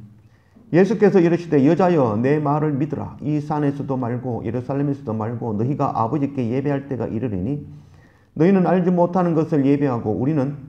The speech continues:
아는 것을 예배하노니 이는 구원이 유대인에게서 남이라."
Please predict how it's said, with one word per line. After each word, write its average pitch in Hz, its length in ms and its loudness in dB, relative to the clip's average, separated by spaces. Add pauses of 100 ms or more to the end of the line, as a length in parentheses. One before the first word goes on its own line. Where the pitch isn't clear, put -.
(200)
아는 151 340 -6
것을 151 320 -4
예배하노니 117 640 -4
이는 143 360 0 (280)
구원이 170 580 2
유대인에게서 131 760 -2
남이라." - 360 -12